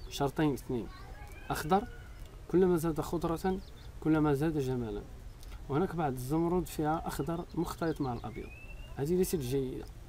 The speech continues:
وعلى العموم الزمرد الأخضر حينما يكون صافي يكون نادر جدا. وصف البلورة:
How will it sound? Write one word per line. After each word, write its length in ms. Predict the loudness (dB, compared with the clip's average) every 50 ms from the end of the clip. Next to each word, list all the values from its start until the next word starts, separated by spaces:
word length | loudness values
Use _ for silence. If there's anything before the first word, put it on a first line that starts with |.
| -12 -12 -12 -12 -10 -10 -10 -10 -8 -4 0
وعلى 260 | 4 6 10 10 10
العموم 400 | 10 10 8 8 6 6 4 2 -2 -8 -12 -12 -12 -12 -12 -12 -12 -12 -12 -12 -12 -12 -10 -12 -12 -12 -12 -12 -12 -12 -12 -12 -10 -12 -12 -12 -12 -12 -10 -10 -10 -10 -10 -6 -2 0
الزمرد 520 | 0 2 6 6 8 8 8 8 6 6
الأخضر 720 | 4 2 2 0 -2 -2 0 -2 -2 0 2 2 2 2 0 -2 -8 -14 -14 -14 -14 -14 -6
حينما 420 | 2 4 6 8 8 8 6 4
يكون 240 | 4 4 2 2 2
صافي 480 | 2 2 2 2 2 4 2 2 2 2 -2 -8 -12 -12 -14 -14 -14 -14 -12 -6 -2
يكون 420 | -2 0 2 4 4 4 4 4 0 0 2
نادر 320 | 2 4 4 4 4 4 2
جدا. 440 | 2 0 -4 -6 -4 -4 -4 -6 -6 -8 -10 -12 -10 -10 -8 -8 -8 -8 -8 -8 -8 -8 -8 -8 -8 -8 -10 -10 -10 -10 -8 -6 -4 -4 -4 -4 -6 -6 -6 -8 -8 -10 -8 -10 -10 -10 -10 -10 -12 -12 -12 -12 -12 -12 -12 -12 -12 -12 -12 -12 -12 -12 -12 -12 -12 -12 -12 -12 -12 -12 -10 -10 -10 -10 -10 -10 -10 -10 -10 -10 -10 -10 -10 -10 -2 2
وصف 220 | 4 6 6 6 4
البلورة: 460 | 6 8 8 8 8 6 4 0 -2